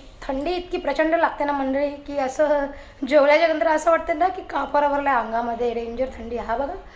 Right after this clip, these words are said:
हा डायरेक्ट ब्लँकेट घेऊनच झोपलाय आता. <laughs> चिन्मय आमचा रात्री दोन दोन, तीन तीन वाजेपर्यंत जागणारा पोरगा, तो अकरा नाही वाजे तो गोळ होतो लगेच.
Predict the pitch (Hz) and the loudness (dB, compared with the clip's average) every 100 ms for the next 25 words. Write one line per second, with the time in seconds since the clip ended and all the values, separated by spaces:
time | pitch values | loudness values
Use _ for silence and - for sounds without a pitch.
0 | - - - 247 247 285 - 262 254 302 | -18 -14 -6 -2 0 0 0 0 0 -4
1 | 247 214 254 226 - 247 247 214 208 208 | -4 -2 -2 -6 -4 2 2 2 -2 -6
2 | - - - - - 359 - - - - | -10 -4 -2 -2 -2 -2 -2 -6 -20 -20
3 | - - - - - - - - - - | -20 -20 -20 -18 -18 -18 -18 -20 -20 -20
4 | - - 302 262 285 349 330 311 330 311 | -20 -8 -4 0 4 4 4 4 4 6
5 | 285 302 285 277 311 311 302 262 330 320 | 4 0 0 2 0 0 -4 -6 0 2
6 | 262 269 269 254 269 254 226 262 269 285 | 2 0 -2 0 4 4 4 0 -2 0
7 | 269 247 254 277 - - - - - - | 0 2 4 4 2 -4 -18 -20 -20 -20
8 | - - 269 262 247 294 302 320 311 294 | -10 0 2 4 4 4 2 6 4 2
9 | - 247 233 285 302 269 262 226 202 196 | -6 -10 -4 0 4 4 2 0 0 -2
10 | - | -4